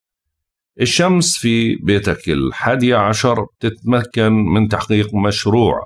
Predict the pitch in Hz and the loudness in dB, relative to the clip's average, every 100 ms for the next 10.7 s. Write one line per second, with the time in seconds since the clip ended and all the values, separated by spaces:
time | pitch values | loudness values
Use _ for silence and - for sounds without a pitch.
0 | - 62 80 104 107 104 98 80 67 67 | -10 -4 0 4 4 4 0 -2 -6 -2
1 | 110 85 80 - 95 - - 113 113 - | 0 0 -4 -6 -6 -6 -2 0 0 -2
2 | - _ _ _ _ 101 135 113 92 104 | -8 _ _ _ _ 0 2 2 0 0
3 | 104 - - _ _ _ _ _ 78 78 | 0 0 -6 _ _ _ _ _ -2 0
4 | 87 - 95 90 80 - 65 - 87 82 | 0 0 -2 -2 -4 -8 -10 -2 0 2
5 | 120 113 92 76 60 55 67 76 87 - | 2 2 2 0 -2 -4 -4 -2 -4 -2
6 | 139 139 - 123 190 175 156 139 131 117 | 0 0 0 0 2 0 0 0 0 0
7 | 92 101 98 - _ _ _ - - 101 | 0 0 0 -4 _ _ _ -6 -2 0
8 | 95 78 87 78 78 95 92 85 80 78 | 0 0 0 -2 -4 0 0 -2 -4 -2
9 | 101 104 107 _ _ - 143 143 135 - | 0 0 -2 _ _ -6 -2 0 -2 -2
10 | 90 71 69 57 - 60 | -2 -2 -4 -6 -8 -8